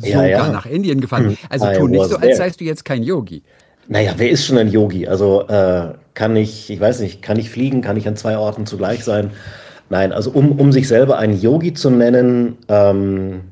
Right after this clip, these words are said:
Speaker 1: oder andersrum, wer sich einen Yogi nennt, ist, äh, dem fehlt schon die Grundtugend der Bescheidenheit. <laughs> Äh, <laughs> also man kann Menschen vielleicht von außen Yogi nennen, aber da gehört eine Menge dazu. Also Yoga ist ja nicht nur,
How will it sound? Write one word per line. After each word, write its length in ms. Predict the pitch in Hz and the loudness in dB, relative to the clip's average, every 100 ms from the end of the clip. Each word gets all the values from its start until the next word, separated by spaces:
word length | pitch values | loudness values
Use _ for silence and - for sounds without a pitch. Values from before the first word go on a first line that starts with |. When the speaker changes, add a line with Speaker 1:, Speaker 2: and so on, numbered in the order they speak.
| _ - | _ -2
Speaker 1:
oder 160 | 131 | 2
andersrum, 380 | 143 160 113 110 | 4 4 4 4
wer 140 | 127 | 4
sich 180 | 160 160 | 2 0
einen 140 | 107 123 | 2 4
Yogi 280 | 160 160 | 4 4
nennt, 340 | 139 127 175 175 | 6 6 4 0
ist, 440 | 143 139 - - - 65 - - _ _ - | -4 -4 -10 -14 -16 -18 -20 -20 _ _ -12
äh, 220 | 120 - | -10 -4
dem 240 | 113 120 | 0 0
fehlt 280 | 120 139 147 | 2 0 2
schon 200 | 135 123 | 0 2
die 260 | 120 107 - | 0 -2 -4
Grundtugend 640 | 117 147 151 147 127 117 | 0 0 0 -2 -2 -2
der 100 | 104 | -2
Bescheidenheit. 640 | 107 104 107 104 85 110 - | -2 -2 -2 -2 -4 -6 -8
<laughs> 60 | - - - - - _ _ - | -14 -14 -14 -18 -20 _ _ 0
Äh, 280 | 101 101 143 143 185 156 - 165 - - 147 - - - - | 4 4 4 2 -2 -2 -4 -4 -6 -12 -12 -10 -12 -8 -4
<laughs> 800 | - - 233 - 254 247 214 156 | -4 -4 -8 -8 -8 -8 -6 -2
also 200 | 107 113 | 0 2
man 140 | 113 | 0
kann 200 | 120 131 | 0 2
Menschen 300 | 123 127 131 | 2 0 -2
vielleicht 240 | 123 113 | -2 -2
von 120 | - - | -4 -8
außen 360 | 85 95 - | -6 -6 -4
Yogi 260 | 87 85 87 | -4 -4 -4
nennen, 360 | 87 87 87 - - - - | -4 -4 -6 -8 -20 -16 -2
aber 240 | 113 113 | 0 2
da 120 | 110 | 2
gehört 360 | 107 110 120 - | 0 0 0 0
eine 80 | 107 | 2
Menge 240 | 98 101 | 2 2
dazu. 400 | 80 69 - 92 | 0 -4 -10 -10
Also 160 | 78 87 | -8 -6
Yoga 340 | 90 110 120 | 0 2 2
ist 220 | - - | -2 -6
ja 100 | - | -4
nicht 300 | 95 107 - | -2 -2 -4
nur, 420 | 104 98 95 87 | -2 2 2 0